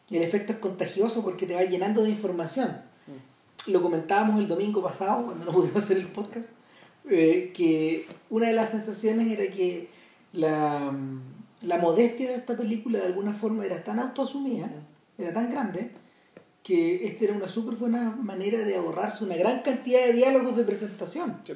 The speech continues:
Speaker 1: Y, y era una manera muy económica de poder tener a un elenco de puros arquetipos girando,
Speaker 2: Sí.
Speaker 1: sin tener que, eh, profundizar psicológicamente en ellos.
Speaker 2: Exactamente, eso es algo que,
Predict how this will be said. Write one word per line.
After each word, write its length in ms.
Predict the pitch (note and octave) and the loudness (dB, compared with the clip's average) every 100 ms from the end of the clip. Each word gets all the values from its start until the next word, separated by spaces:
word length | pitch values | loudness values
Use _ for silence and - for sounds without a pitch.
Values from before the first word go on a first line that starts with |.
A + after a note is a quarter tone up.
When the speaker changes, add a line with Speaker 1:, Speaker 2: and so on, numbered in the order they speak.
| - _ _ _ _ _ _ _ _ | -16 _ _ _ _ _ _ _ _
Speaker 1:
Y, 560 | G#3 F#3 F3 E3 C#3+ - - _ | 0 4 6 4 2 -8 -18 _
y 60 | F#3+ | 0
era 80 | A3 | 2
una 120 | G#3 | 2
manera 320 | G3 G3+ G3+ | 2 0 0
muy 160 | G3 B3 | 0 0
económica 680 | C4+ C#4+ C#4 G#3+ G#3+ A3+ A3+ | 0 2 4 4 2 0 -2
de 220 | G#3+ F#3+ | 0 0
poder 400 | F#3 F#3+ G#3 - | 4 4 4 2
tener 280 | G3 G3 G#3 | 0 2 0
a 40 | |
un 120 | G#3 | 0
elenco 640 | F#3 G3+ A3 - A#3+ A#3 - - | 2 2 0 4 4 4 -4 -10
de 120 | - | 0
puros 280 | F#3 D#4+ D#4+ | 4 6 4
arquetipos 500 | D#4+ - - D4 C4 | 2 0 -2 -2 -4
girando, 520 | - C#4 A#3 E3 - - | -2 0 2 2 -2 -4
Speaker 2:
Sí. 120 | - - - _ | -14 -18 -20 _
Speaker 1:
sin 240 | - C4 | -2 0
tener 320 | C#4 C4+ C4+ | 4 4 4
que, 760 | - B3+ B3+ A#3 - G3 F#3+ F#3 | 2 0 4 4 6 6 8 6
eh, 40 | F3+ | 6
profundizar 460 | G#3 G#3+ G#3 G3+ A#3+ | 2 -2 -2 -2 -4
psicológicamente 800 | C4 G#3+ B3 C4+ C4+ C#4 C#4 F#3+ | 0 2 2 0 2 2 2 -2
en 60 | D3 | -4
ellos. 160 | C3 | -4
Speaker 2:
Exactamente, 840 | B2+ A#2+ F#3+ G3+ F3 C3+ D3 D#3 D#3 | -6 -2 -2 0 -2 -2 -4 -6 -8
eso 320 | D#3 F#3+ F#3+ | -8 -4 -2
es 40 | F3+ | 0
algo 300 | F#3 F3 D#3+ | -2 -2 -4
que, 240 | D3+ - | -8 -10